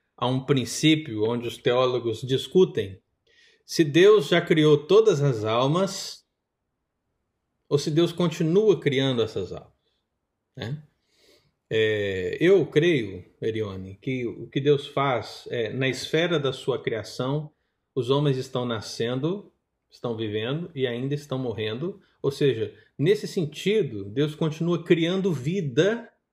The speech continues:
né? Mas chegará o dia quando esse número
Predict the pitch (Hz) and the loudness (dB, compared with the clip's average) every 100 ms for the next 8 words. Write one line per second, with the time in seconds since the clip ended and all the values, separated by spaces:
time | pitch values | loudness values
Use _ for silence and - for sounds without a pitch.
0 | _ _ 110 104 131 170 _ _ _ _ | _ _ -10 -8 -6 -10 _ _ _ _
1 | _ 135 151 175 196 202 180 214 214 139 | _ 0 0 2 2 4 6 4 4 2
2 | 151 165 202 240 - _ _ _ _ _ | 0 2 2 0 -10 _ _ _ _ _
3 | _ _ _ - 143 139 131 135 139 - | _ _ _ 0 0 0 -2 -2 -4 -2
4 | 151 165 233 202 135 110 95 | 0 2 2 2 2 0 -6